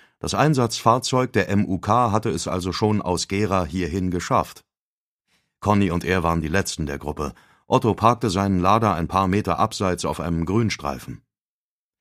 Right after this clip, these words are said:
Bevor er die Tür des Wagens schloss, starrte er auf das Haus.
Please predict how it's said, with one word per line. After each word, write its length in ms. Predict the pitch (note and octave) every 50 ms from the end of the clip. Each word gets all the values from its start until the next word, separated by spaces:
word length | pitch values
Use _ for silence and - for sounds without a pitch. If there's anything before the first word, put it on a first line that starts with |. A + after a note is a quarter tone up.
| _ _ _ _ _ _ -
Bevor 280 | F2+ E2+ - A#2+ C3+
er 80 | - A#2
die 140 | G2 F#2+ -
Tür 180 | - B2 C#3
des 180 | C#3 A2 - -
Wagens 360 | F2 E2+ F#2+ G2+ A2+ A2+ -
schloss, 380 | - - F#2+ G2 A#2+ - - -
starrte 420 | - - - D#2+ G#2 A2 A2 A#2
er 240 | - F#2+ F#2+ F2+ -
auf 140 | F2 F#2+ -
das 240 | G2 F2 - - -
Haus. 380 | A#2 G#2 E2+ C#2+ - - -